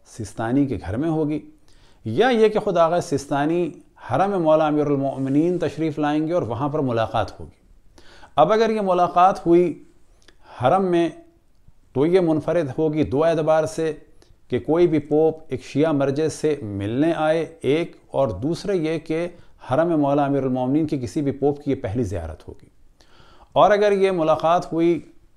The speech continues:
आगा सिस्तानी के घर में, तो इस घर के बारे में ख़ुद कैथोलिक प्रीस्ट के दरमियान जो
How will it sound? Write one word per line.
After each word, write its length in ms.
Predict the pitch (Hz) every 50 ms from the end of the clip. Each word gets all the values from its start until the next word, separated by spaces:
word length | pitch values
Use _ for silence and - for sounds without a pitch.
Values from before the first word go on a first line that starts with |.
| _ _ _ -
आगा 220 | 107 107 104 113 117
सिस्तानी 540 | 101 - 120 - - 123 117 - 156 165 151
के 100 | 147 110
घर 260 | 95 95 127 175 226
में, 280 | 196 170 165 190 202 - - - - - - - - _ _ _ - -
तो 360 | 151 160 170 180 175 - - -
इस 160 | 175 - -
घर 320 | 139 120 - - 208 240 247
के 120 | 254 233
बारे 280 | 180 175 170 170 180 190
में 180 | 190 185 185 147
ख़ुद 500 | - - - - - 196 139 107 - - - - - - - - - - - _ _ _ _ _ _ -
कैथोलिक 600 | 160 160 160 - - 185 180 180 170 - - - - - -
प्रीस्ट 340 | 175 220 233 233 - - -
के 100 | - 160
दरमियान 500 | 139 147 143 143 147 151 165 175 170 143
जो 220 | 123 151 156 151